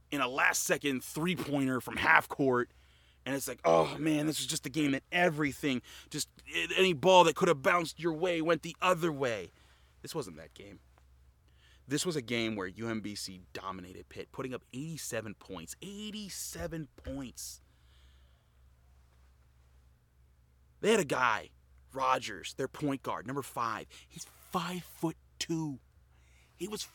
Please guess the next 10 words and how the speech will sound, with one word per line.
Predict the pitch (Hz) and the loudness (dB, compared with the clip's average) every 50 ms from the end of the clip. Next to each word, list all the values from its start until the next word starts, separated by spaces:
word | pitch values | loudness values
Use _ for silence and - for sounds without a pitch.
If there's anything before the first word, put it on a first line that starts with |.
| - - | -20 -10
five-foot-two, | - - 226 220 220 247 240 196 - - 240 - _ _ - - 233 226 226 202 - - - - - - - - | -2 2 4 6 6 6 4 2 0 0 0 0 _ _ 0 2 2 2 2 2 0 -4 -8 -16 -16 -14 -10 -8
and | 185 196 180 | -6 -6 -6
he | 156 185 208 | -6 -6 -6
had | 175 - - 202 202 202 196 170 - - _ _ _ _ - - | -8 -8 -8 -8 -6 -6 -6 -6 -8 -12 _ _ _ _ -20 -18
ten | - - 220 220 220 208 | -16 -12 -10 -10 -10 -10
points | - - - 214 208 190 - | -10 -12 -10 -10 -8 -10 -10
and | 190 - | -8 -6
eight | 185 202 185 | -4 -2 -2
assists. | 175 - 208 180 - - | -2 -2 -4 -4 -2 -4
He | 214 233 | -4 -4